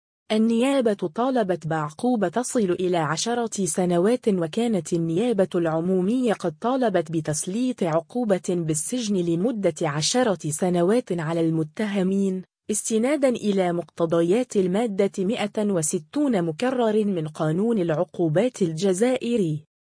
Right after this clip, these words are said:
وتجرم هذه المادة إهانة أو تدنيس العلم الوطني عمدًا وعلانية بأي وسيلة من وسائل التعبير أو التصرف،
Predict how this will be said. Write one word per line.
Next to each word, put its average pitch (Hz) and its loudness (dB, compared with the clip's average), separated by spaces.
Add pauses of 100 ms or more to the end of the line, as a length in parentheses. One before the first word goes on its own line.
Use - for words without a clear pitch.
(500)
وتجرم 208 2
هذه 196 0
المادة 196 0
إهانة 214 -2
أو 165 0
تدنيس 170 -2
العلم 175 0
الوطني 175 0
عمدًا 175 -2
وعلانية 160 0 (220)
بأي 247 2
وسيلة 208 0
من 190 4
وسائل 175 0
التعبير 165 -2
أو 160 0
التصرف، 220 -2